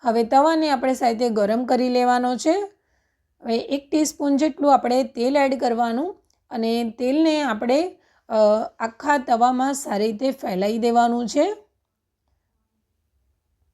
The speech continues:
આ રીતે તવાને ગ્રીસ કરી લેવાનો, જેથી આપણો, અ, નાસ્તો છે એ સારી રીતે બને.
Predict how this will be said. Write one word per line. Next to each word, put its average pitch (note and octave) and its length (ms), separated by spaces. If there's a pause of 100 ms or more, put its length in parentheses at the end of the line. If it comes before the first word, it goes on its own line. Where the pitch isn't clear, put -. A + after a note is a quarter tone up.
(180)
આ C#4+ 140
રીતે D#4 400
તવાને B3 520
ગ્રીસ B3+ 340
કરી B3+ 260
લેવાનો, C#4 420
જેથી B3+ 400
આપણો, B3 400
અ, A3 460
નાસ્તો A3+ 480
છે B3 440
એ B3+ 40
સારી A#3+ 320
રીતે B3+ 300
બને. A3+ 460